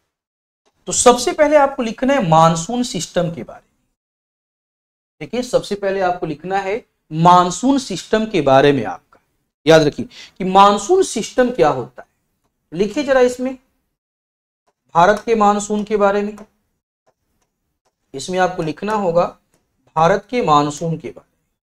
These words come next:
में। भारत का मानसून सिस्टम क्या है, भारत का मानसून सिस्टम क्या है, इसको आपको लिखना होगा, इसको आपको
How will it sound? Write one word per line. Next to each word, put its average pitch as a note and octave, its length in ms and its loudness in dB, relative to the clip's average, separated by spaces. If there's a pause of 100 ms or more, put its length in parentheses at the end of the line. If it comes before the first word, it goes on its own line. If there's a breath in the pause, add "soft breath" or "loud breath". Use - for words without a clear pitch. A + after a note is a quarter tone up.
(460)
में। C#3+ 60 -16
भारत G#3 420 4
का D#4 120 4
मानसून F#3+ 640 0
सिस्टम E3+ 480 -6
क्या - 120 -16
है, - 60 -20 (3500)
भारत F3+ 360 4
का C4 140 6
मानसून E3+ 520 0
सिस्टम F3+ 380 -6
क्या E3+ 180 0
है, F3 220 -4 (340)
इसको B3+ 280 -4
आपको D4+ 260 2
लिखना F3+ 340 -2
होगा, B2+ 320 -6 (800)
इसको C#3+ 260 0
आपको E3+ 360 4